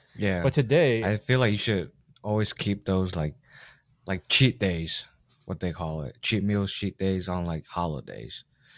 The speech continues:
Speaker 1: I don't think you should have, like, a cheat meal once a week.
Speaker 2: Mm, okay, I see.
Speaker 1: You know what I
Speaker 2: Yeah.
Speaker 1: mean?
Speaker 2: Well,
Speaker 1: Yeah.
Speaker 2: I feel like,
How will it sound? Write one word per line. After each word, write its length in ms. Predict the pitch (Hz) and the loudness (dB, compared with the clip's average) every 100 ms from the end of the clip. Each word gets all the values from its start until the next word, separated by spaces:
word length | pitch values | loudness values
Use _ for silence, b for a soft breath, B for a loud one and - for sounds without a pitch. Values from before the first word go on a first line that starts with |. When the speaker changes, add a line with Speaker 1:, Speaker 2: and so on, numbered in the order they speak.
| b b _ - | b b _ -4
Speaker 1:
I 60 | |
don't 120 | 104 113 | 0 4
think 140 | 110 | 4
you 80 | 107 | 4
should 200 | - 98 | 4 2
have, 120 | 95 | 2
like, 200 | 90 85 | 0 -2
a 80 | 87 | -2
cheat 320 | - - 95 | 0 0 0
meal 200 | 87 87 | 0 0
once 240 | 82 82 - | 0 -2 -4
a 80 | |
week. 380 | 78 78 67 - _ _ | -4 -4 -6 -14 _ _
Speaker 2:
Mm, 720 | 131 120 120 117 113 107 101 110 | -8 -6 -6 -6 -8 -10 -8 -8
okay, 300 | 110 113 101 | -4 -4 -4
I 120 | 107 | -6
see. 320 | - 95 95 - | -8 -12 -16 -8
Speaker 1:
You 100 | 101 | -2
know 100 | 107 | 2
what 100 | 107 | 2
I 40 | |
Speaker 2:
Yeah. 40 | 104 | 0
Speaker 1:
mean? 220 | 107 110 B B B B B B B B B _ _ _ _ | -2 -6 B B B B B B B B B _ _ _ _
Speaker 2:
Well, 120 | 98 113 | -2 4
Speaker 1:
Yeah. 60 | |
Speaker 2:
I 140 | 156 170 | 6 6
feel 340 | - 175 180 | 4 4 4
like, 460 | 170 160 143 - | 6 6 4 0